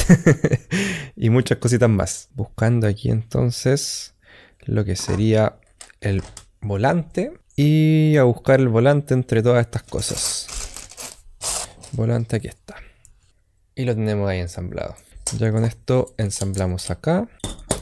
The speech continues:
Y pasamos a la página número dos. Ya tenemos ensamblado el volante. Vamos a ir directamente a lo que sería la palanca de cambios, que también tenemos que encontrarla por aquí. Y aquí está. Ensamblamos.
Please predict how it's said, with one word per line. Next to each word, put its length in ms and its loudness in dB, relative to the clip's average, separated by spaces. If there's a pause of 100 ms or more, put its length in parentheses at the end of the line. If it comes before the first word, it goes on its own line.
Y 80 0
pasamos 400 2
a 60 4
la 120 2
página 300 0
número 280 0
dos. 400 -6 (580)
Ya 160 2
tenemos 320 -2
ensamblado 420 -4
el 60 -2
volante. 880 -2
Vamos 400 0
a 60 2
ir 80 2
directamente 920 0 (220)
a 60 -4
lo 100 0
que 80 -6
sería 320 0
la 160 4
palanca 440 0
de 100 0
cambios, 680 0 (120)
que 140 -4
también 360 0
tenemos 360 0
que 140 -6
encontrarla 600 0
por 120 0
aquí. 200 -2 (300)
Y 160 -4
aquí 160 -2
está. 360 -14 (460)
Ensamblamos. 1040 -6